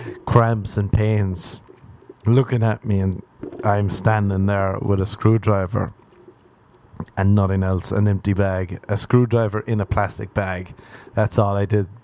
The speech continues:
I brought it over. I opened her up. I looked inside and said, "Ah, fuck, I had a tampon." That's what we needed. That's what the dude did today with the fucking A C. Came over with no compressor.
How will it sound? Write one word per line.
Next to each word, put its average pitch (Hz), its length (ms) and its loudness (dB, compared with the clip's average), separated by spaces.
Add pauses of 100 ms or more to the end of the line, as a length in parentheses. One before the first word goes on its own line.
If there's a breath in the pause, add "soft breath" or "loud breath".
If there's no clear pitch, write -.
(140)
I 107 120 2
brought 107 300 2
it 101 40 -2
over. 95 520 0 (440 loud breath)
I 110 120 2
opened 110 400 0
her 107 140 4
up. - 360 -2
I 107 100 2
looked 113 320 -2
inside 107 440 0
and 165 80 -2
said, 98 300 -2
"Ah, 98 380 0
fuck, 92 420 -4
I 101 100 0
had 95 180 -4
a 90 40 -8
tampon." 101 640 -2 (180)
That's 104 280 0
what 98 180 -2
we 123 120 -6
needed. 87 380 -6 (420 loud breath)
That's - 180 -2
what 120 140 0
the 127 80 2
dude 147 300 4
did 160 140 0
today 220 380 2
with 170 140 2
the 160 80 -10
fucking 190 460 -2
A 208 180 0
C. 247 340 -2
Came 104 280 0
over 127 320 2
with 117 180 -6
no 110 180 4
compressor. 107 600 0